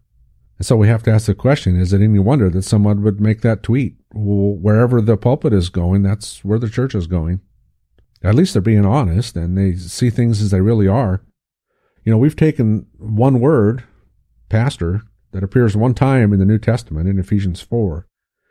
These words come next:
and we've institutionalized it, haven't we? We've turned that person into a religious celebrity, and we've handed them power and control inside an environment where power and control over others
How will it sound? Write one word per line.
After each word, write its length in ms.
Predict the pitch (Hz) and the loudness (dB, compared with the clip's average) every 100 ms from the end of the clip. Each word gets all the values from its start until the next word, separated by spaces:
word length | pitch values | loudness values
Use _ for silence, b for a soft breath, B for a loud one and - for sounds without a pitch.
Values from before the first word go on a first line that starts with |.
| _ - | _ -4
and 160 | 95 101 | 0 2
we've 180 | 95 | 4
institutionalized 920 | 127 - - - 143 - 92 87 90 87 | 2 0 -4 -2 0 0 0 0 -2 -2
it, 100 | 78 | 0
haven't 300 | 101 98 62 | 0 0 -6
we? 160 | - _ _ _ _ _ _ b b b b | -12 _ _ _ _ _ _ b b b b
We've 160 | 127 - | -2 0
turned 220 | 143 135 | 0 2
that 200 | 113 - | 0 0
person 360 | 123 127 - | 0 0 0
into 220 | 92 98 92 | 2 2 0
a 80 | |
religious 380 | 85 98 117 98 | 0 0 0 -2
celebrity, 680 | - 95 95 117 87 - - _ - | -2 0 0 0 -2 -6 -14 _ -8
and 100 | 87 | -4
we've 140 | 98 | -2
handed 300 | 104 117 120 | 0 0 2
them 160 | 107 92 | 0 0
power 380 | - 110 131 120 | 0 0 2 2
and 100 | 101 | 0
control 720 | 98 - 123 135 95 90 98 b b b b b b | -4 -2 0 2 0 -2 -6 b b b b b b
inside 480 | 131 156 - 143 | 0 2 0 0
an 100 | 147 | 2
environment 680 | 110 92 101 165 101 80 95 | 2 0 0 0 0 -2 -2
where 160 | 101 98 | -4 -4
power 360 | - 120 135 | -2 0 0
and 140 | 107 95 | 0 -2
control 460 | 98 - 120 131 | -6 -2 -2 0
over 220 | 120 92 90 | 0 -2 -2
others 440 | 123 107 95 | 0 0 0